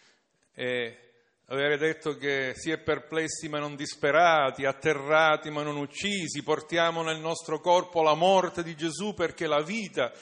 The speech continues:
si manifesti a-, agli altri, dopo avere detto che il tesoro lo abbiamo in vasi di terra affinché la gloria non sia da noi ma sia da Dio,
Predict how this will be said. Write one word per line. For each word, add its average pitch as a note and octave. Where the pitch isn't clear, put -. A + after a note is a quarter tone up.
si -
manifesti D3+
a-, D3
agli D#3
altri, G3
dopo F#3+
avere F3+
detto F#3
che E3
il E3
tesoro F3+
lo E3
abbiamo F3+
in E3+
vasi F#3+
di E3
terra D3
affinché D#3
la E3+
gloria E3
non D#3
sia F3+
da D3
noi D#3
ma C3
sia D3
da D3
Dio, D#3+